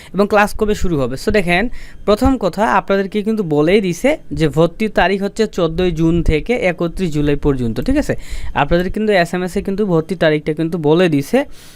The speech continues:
এবং আপনাদের হচ্ছে ওরিয়েন্টেশন ক্লাস হবে আট আগস্টে এবং, আহ, টিউটোরিয়াল ক্লাস হবে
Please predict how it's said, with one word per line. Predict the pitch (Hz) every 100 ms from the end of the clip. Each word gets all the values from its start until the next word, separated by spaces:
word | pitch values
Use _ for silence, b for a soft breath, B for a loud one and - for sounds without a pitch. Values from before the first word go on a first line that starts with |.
| B
এবং | 233 220 262
আপনাদের | 240 214 226 226
হচ্ছে | 220 226 226
ওরিয়েন্টেশন | 208 214 214 208 220
ক্লাস | 208 190 190
হবে | 196 185
আট | 165 170
আগস্টে | 170 185 - 226
এবং, | 202 196 202 B B B
আহ, | 135 156
টিউটোরিয়াল | 208 202 220 226 214
ক্লাস | 190 160 165
হবে | 190 302